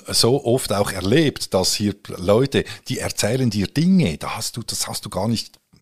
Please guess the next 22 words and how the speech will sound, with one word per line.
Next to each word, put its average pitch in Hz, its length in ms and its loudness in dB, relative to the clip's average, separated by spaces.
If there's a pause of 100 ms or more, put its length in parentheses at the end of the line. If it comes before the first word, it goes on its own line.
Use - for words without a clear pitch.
(100)
auf - 180 -12
dem 107 100 2
Schirm, 123 480 2
das, - 180 -6
das, - 240 -6
äh, 95 320 -2 (260)
hat, 101 200 -4
das 101 160 2
haltest - 360 0
du 113 60 0
nicht 104 240 2
in 104 80 2
deinen 95 300 4
kühnsten 185 420 4
Träumen 147 380 6
erwartet, 123 500 6
was 107 160 -2
ich - 100 -8
da 120 140 0
schon 117 160 -2
gehört 95 380 0
habe. 107 320 4